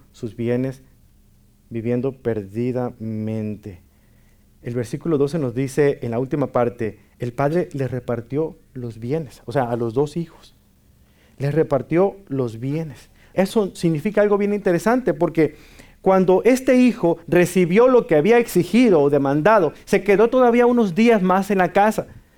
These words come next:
No está el hecho de que recibió su herencia y se fue, o no está el hecho, como dije anteriormente, de que el padre le dice, "Bueno, ya te saliste con la tuya, váyase fuera de la casa". No le está diciendo nada de eso. Se quedó unos días.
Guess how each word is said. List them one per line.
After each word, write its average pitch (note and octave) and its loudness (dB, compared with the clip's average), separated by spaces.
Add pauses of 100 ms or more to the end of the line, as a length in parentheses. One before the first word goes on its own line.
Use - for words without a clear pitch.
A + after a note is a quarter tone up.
(200)
No F#3 4
está A#3 2
el A3+ 4
hecho A#3 4
de G3+ 2
que E3+ 2 (120)
recibió F3+ 4
su A3+ 2
herencia B3 4
y E3 0
se D#3+ 2
fue, A3+ 2 (220)
o C#3+ 0
no D#3 2
está F#3 0
el G3+ 4
hecho, F3+ 2
como D3+ 0
dije D#3+ 0
anteriormente, F#3 0 (140)
de D#3+ 0
que E3 0
el D3 2
padre F#3 2
le F3+ 4
dice, F3 2
"Bueno, D#3+ 2
ya C#3 0
te G#3 -2
saliste F3+ -2
con F3+ -4
la E3+ -2
tuya, G#3+ 0 (720)
váyase D3 -2
fuera D3 -4
de D3 -2
la B2 -6
casa". - -6 (220)
No E3 2
le A#3 4
está G3+ 0
diciendo G3 0
nada F#3+ -4
de G3 -8
eso. G#3 -12 (760)
Se - 0
quedó F#3+ 6
unos A3+ 4
días. G#3+ -4